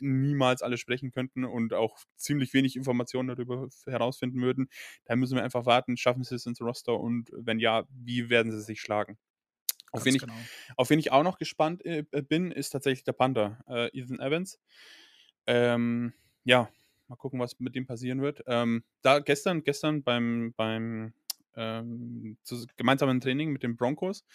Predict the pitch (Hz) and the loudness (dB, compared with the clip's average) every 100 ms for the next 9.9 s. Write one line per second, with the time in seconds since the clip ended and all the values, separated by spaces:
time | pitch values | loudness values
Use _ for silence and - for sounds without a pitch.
0 | - - - _ - 120 120 - 113 117 | -20 -20 -20 _ -2 2 4 4 2 2
1 | 117 117 117 117 - - - 131 - 120 | 2 2 0 -2 -6 -14 -12 -10 -6 -2
2 | 147 - - - 139 131 123 - 139 165 | -2 -4 -14 -6 0 0 0 0 0 0
3 | - 170 165 160 160 185 208 _ _ _ | -6 -4 -4 -2 -2 -2 -4 _ _ _
4 | - _ _ _ - 123 127 127 127 123 | -20 _ _ _ -8 -4 -2 -2 -4 -6
5 | - 127 120 120 117 120 123 131 127 120 | -12 -6 -4 -2 -2 -2 -2 -2 0 0
6 | 117 - 131 190 - 117 127 - 165 - | 0 4 6 6 4 -2 -2 -6 -10 -8
7 | 127 123 120 120 95 113 113 113 113 113 | -4 -2 -2 -4 -4 -4 -2 -4 -4 -4
8 | 113 113 _ _ _ _ 139 135 135 127 | -6 -8 _ _ _ _ -8 -4 -4 -2
9 | 123 127 120 - - 143 226 - | -2 -4 -6 -8 4 6 6 0